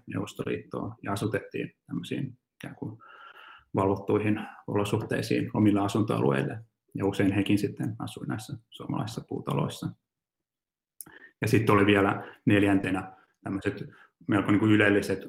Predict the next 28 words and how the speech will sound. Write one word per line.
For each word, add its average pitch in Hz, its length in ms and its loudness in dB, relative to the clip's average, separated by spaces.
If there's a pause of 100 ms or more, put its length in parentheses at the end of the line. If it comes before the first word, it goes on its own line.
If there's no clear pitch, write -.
(120)
huvilat, 101 600 0
joita 98 260 -4
sit - 180 -12
rakennettiin 104 580 -8
esimerkiksi 107 600 -8 (120)
ansioituneille, 110 840 -6 (200)
öö, 107 220 -14 (460)
taiteilijoille - 680 -6
ja, - 260 -8 (640)
ja 110 60 -14
vastaaville - 540 -10
niin 147 140 -6
kuin - 220 -8 (260)
tämän - 320 -14
nomenklatuurin 113 960 -8
edustajille. - 560 -10 (460)
Eli 95 140 -4
heillä 95 200 -2
oli 98 120 -4
tämmöisiä - 400 -4
omia 113 360 -6 (160)
lomakyliä - 500 -6
esimerkiksi - 600 -6 (220)
Karilan 110 380 -2
kannaksella 101 540 -6
ja 107 120 -12 (680)
Moskovan - 320 -8
lähistöllä. - 480 -8